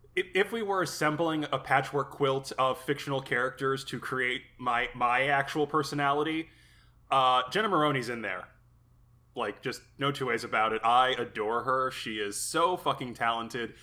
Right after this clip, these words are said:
It's, it's, sh-, she is really one of those stars where I feel like gay men love the shit out of her, but she doesn't get as much, like, respect and c-, celebrity as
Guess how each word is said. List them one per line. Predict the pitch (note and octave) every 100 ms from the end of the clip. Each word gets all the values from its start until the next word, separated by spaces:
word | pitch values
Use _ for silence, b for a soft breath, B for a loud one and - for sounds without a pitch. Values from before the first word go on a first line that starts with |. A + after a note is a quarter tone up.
| b b b _ -
It's, | D3 -
it's, | E3 D3 - b b b
sh-, | - C#3+
she | E3 A#3
is | D#4 B3
really | A3+ G3
one | E3+ E3
of |
those | D3 C#3+
stars | C#3 D3+ D3+
where | D3
I | C3+
feel | D#3
like | C#3 B2+ -
gay | C3 D3
men | F3 F3+ D#3
love | C3+ C#3+
the | A2
shit | - - C#3 D3+
out | D#3 E3
of | D3+
her, | E3+ F3 D#3+
but | C#3 B2+
she | C#3
doesn't | C#3+ C3+ C3+
get | C3+
as | C3 B2
much, | B2+ B2 - - - - -
like, | A#2+ A2 - - -
respect | B2 B2 - C3 B2 - - -
and | A#2+ A#2 A2 G#2+
c-, | - -
celebrity | - C#3 C3+ A#2+ A#2+ A2 G#2 - b -
as | B2+ A2+ G#2+ -